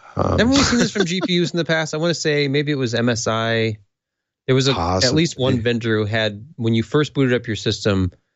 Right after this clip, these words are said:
Speaker 2: the fans would run the opposite direction for a few seconds, stop, and then start spinning in the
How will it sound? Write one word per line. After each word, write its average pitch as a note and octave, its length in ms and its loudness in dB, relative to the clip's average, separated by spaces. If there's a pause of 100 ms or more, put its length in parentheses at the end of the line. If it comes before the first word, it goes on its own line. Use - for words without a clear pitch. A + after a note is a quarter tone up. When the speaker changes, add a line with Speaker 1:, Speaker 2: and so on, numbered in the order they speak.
(540)
Speaker 2:
the G#2+ 100 2
fans A2+ 380 2
would G2+ 160 -2
run G2 280 0
the G2 100 -2
opposite F#2+ 300 -4
direction F#2 420 0
for F2 160 -2
a - 20 2
few F2+ 140 -2
seconds, F2 440 0
stop, - 600 -2
and F2+ 160 0
then E2 180 2
start D#2+ 240 0
spinning D#2+ 300 -4
in D#2 80 0
the D2 120 -2